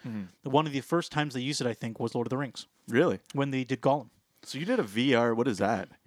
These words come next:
Speaker 1: V R theater thing?
Speaker 2: It, it was, like, some weird experimental thing. It's kind, I think they're trying to figure out how to bring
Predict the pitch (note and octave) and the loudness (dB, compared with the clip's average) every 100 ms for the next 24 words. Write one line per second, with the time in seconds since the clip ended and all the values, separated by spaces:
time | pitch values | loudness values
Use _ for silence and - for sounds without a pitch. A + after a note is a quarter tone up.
0 | - D#3 B2 A2+ G#2+ F#2+ - G#2+ A2+ G#2+ | -16 -8 -4 -2 -4 -8 -8 -6 -4 -6
1 | - - - - G#3 A#3 A3 B3 B3+ - | -8 -18 -12 -2 -2 0 -2 0 -2 0
2 | G#3 F#3+ A#3 A3 - G#3 G#3 G3+ F3 - | 0 0 0 -2 -4 -4 -2 -2 -2 -2
3 | F#3 A2 A#2+ - - - F3 F#3 - D3 | -2 -4 -8 -4 -4 0 -2 -2 -2 0
4 | G3 G3 F3 - D#3+ E3 C#3 D#3+ C3+ C3 | 0 -2 -2 0 0 0 -4 -4 0 0
5 | C3 D3 - C3+ B2+ - C3+ A#2+ A2+ _ | 0 -2 -2 -2 -2 -4 -4 -4 -6 _
6 | - - _ C#3+ C3+ C3+ C3+ C3+ B2+ | -20 -20 _ -10 -6 -2 -2 -4 -8